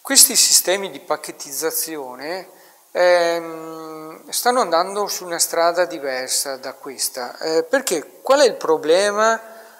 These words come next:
di avere, eh, di questo signore qua che si porta dietro tut-, per manina tutte le librerie? Il problema di questo è che ci potrebbero essere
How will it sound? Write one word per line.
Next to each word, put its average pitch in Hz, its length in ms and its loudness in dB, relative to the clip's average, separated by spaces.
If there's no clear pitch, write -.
di 156 200 -2
avere, 190 720 6
eh, 160 460 -2
di 180 220 -14
questo - 340 -2
signore 208 380 2
qua 208 160 4
che 208 120 -6
si - 100 -6
porta 185 340 4
dietro 185 1120 -2
tut-, 180 260 -10
per 170 180 0
manina 180 480 2
tutte 165 480 2
le 151 120 -4
librerie? 139 640 -4
Il 135 80 -8
problema 214 520 0
di 185 160 -4
questo 175 580 -4
è 175 180 0
che - 140 -12
ci - 180 0
potrebbero 180 640 2
essere 143 480 -4